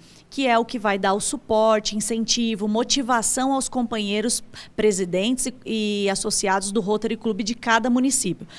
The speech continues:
Então, o nosso distrito é composto atualmente por noventa e um clubes,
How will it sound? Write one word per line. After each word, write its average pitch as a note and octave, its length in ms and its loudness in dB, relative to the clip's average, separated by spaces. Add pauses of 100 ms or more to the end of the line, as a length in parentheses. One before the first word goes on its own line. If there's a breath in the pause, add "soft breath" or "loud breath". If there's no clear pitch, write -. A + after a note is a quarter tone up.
(260 loud breath)
Então, C#4+ 600 0
o A#3 40 -2
nosso A#3+ 280 2
distrito A3 380 -2
é G#3 60 0
composto G3+ 600 -2
atualmente G#3+ 640 2
por A3 140 0
noventa A3+ 460 0
e A3+ 100 0
um G3+ 80 0
clubes, F#3 600 0